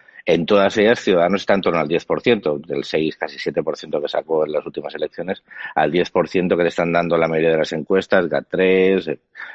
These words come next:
pues yo creo que Ciudadanos probablemente de, de esta cocina es la que menos cocinado está, yo diría incluso un poco a la baja, eh, para no, para no acercarnos demasiado a, a Podemos, que sí que creo que tiene que estar en, en franca retirada. Eh,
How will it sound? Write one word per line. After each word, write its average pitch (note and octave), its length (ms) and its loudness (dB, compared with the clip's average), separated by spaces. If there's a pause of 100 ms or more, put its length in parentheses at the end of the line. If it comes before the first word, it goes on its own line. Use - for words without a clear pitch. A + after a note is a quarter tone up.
pues D#2+ 160 -4
yo F#2 80 2
creo G#2 140 4
que G#2+ 100 2
Ciudadanos G#2 320 2
probablemente G2+ 500 2
de, F#2+ 120 4
de F#2 140 2
esta G#2+ 200 0
cocina A2 380 0
es G#2 40 -2
la G2+ 80 4
que F2+ 120 2
menos F#2 220 0
cocinado E2+ 420 0
está, F#2+ 360 0
yo G2+ 140 0
diría G2+ 240 4
incluso F2 320 -6
un E2+ 80 -18
poco - 220 -4
a - 20 4
la F2 100 4
baja, F2+ 360 0 (520)
eh, E2 640 4
para E2 220 4
no, E2+ 360 2
para E2 220 4
no F#2+ 140 0
acercarnos F#2+ 560 0
demasiado F2 580 2
a, D#2+ 260 4 (280)
a E2+ 100 0
Podemos, G2 480 -2
que E2+ 80 -8
sí E2+ 140 -8
que E2 100 -4
creo E2 180 -2
que D#2+ 200 -2
tiene D#2+ 220 -2
que D#2+ 60 0
estar E2 200 -2
en, D#2 240 -4
en D#2 180 -10
franca D#2+ 400 0
retirada. F2 580 0 (540)
Eh, F2 320 4